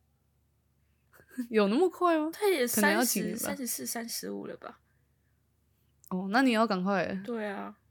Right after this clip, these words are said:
Speaker 1: 赶快来美国吧。
Speaker 2: 没错，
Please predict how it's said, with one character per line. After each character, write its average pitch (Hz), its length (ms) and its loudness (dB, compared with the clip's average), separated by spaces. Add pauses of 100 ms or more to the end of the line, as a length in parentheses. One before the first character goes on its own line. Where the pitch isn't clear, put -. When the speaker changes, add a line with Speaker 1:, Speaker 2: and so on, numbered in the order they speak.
(100)
Speaker 1:
赶 190 180 -6
快 220 160 6
来 196 100 4
美 185 160 0
国 165 240 -4
吧。 196 220 -4
Speaker 2:
没 196 320 -10
错， 196 640 -8